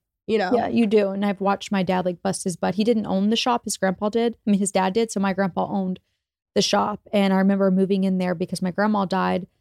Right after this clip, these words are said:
Speaker 2: and we had to, like, live there and take everything over. And my dad has worked there since he was fifteen years old. He's given his life to that business and he's missed, like,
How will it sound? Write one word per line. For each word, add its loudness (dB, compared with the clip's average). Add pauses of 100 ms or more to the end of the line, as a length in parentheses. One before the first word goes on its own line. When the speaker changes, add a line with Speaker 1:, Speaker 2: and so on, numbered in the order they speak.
(300)
Speaker 2:
and 4
we 4
had 2
to, 0
like, -2
live 0
there 2
and 0
take -2
everything -2
over. 0
And -2
my 0
dad 0
has -4
worked -4 (140)
there 0
since -4
he -2
was -2
fifteen -4
years 0
old. -2
He's -6
given -2
his -4
life -2
to -8
that -4
business 0
and 0
he's -2
missed, 0
like, -4